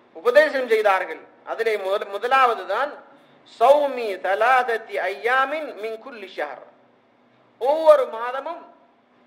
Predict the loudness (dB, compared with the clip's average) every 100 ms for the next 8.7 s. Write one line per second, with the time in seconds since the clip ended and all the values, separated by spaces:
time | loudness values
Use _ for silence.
0 | _ _ _ _ _ -4 2 2 4 2
1 | 2 2 2 0 -10 -20 -20 _ _ _
2 | _ _ _ _ 2 2 2 0 -4 -4
3 | -8 -8 -16 _ _ _ -20 -20 -20 -20
4 | -20 -20 -20 -8 2 6 8 8 6 6
5 | 2 2 2 2 2 2 2 2 0 -2
6 | -16 -20 -20 -20 -20 -12 2 4 4 4
7 | 0 0 -2 -4 -6 -18 _ -10 -6 -4
8 | -4 -4 -4 -4 -4 -8 -10